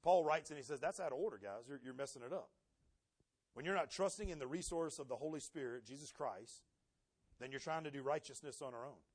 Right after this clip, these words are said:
You're trying to set a standard on your own rather than relying on the Lord. What it should be, you, you want a good test as a spiritual believer? Let trial hit you.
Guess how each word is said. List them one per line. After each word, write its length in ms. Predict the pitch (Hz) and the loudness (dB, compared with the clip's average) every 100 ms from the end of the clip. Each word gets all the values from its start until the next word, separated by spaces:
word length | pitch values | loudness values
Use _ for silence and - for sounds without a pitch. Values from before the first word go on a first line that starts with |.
| _ _ _ _ - | _ _ _ _ -16
You're 80 | 123 | -4
trying 220 | 170 156 | 0 0
to 40 | 139 | 2
set 200 | 160 135 | 0 0
a 40 | |
standard 520 | - 170 160 117 104 - _ - | -2 -2 -2 -4 -8 -10 _ 0
on 120 | 156 | 0
your 100 | 151 | 2
own 140 | 151 123 | 0 6
rather 260 | 147 160 | 6 6
than 180 | 147 147 | 0 0
relying 440 | 131 143 160 156 | 6 8 8 4
on 100 | 143 | 0
the 40 | 143 | 4
Lord. 180 | 165 143 | 4 6
What 120 | 143 | 4
it 80 | 135 | 2
should 300 | - 302 170 | 0 0 -2
be, 260 | 127 139 - - _ _ _ | -6 -8 -14 -20 _ _ _
you, 100 | 185 240 | -6 2
you 120 | 285 | 6
want 120 | 277 | 6
a 40 | |
good 200 | 185 254 | 6 2
test 260 | - 247 - | 4 4 4
as 120 | 226 | -2
a 60 | 185 | -2
spiritual 420 | - 247 240 233 | 0 0 0 0
believer? 400 | 208 254 247 233 - - | 2 4 2 2 -2 2
Let 200 | 202 277 | 10 10
trial 360 | - 277 262 208 | 12 12 12 12
hit 240 | 196 - | 10 8
you. 140 | 127 | 0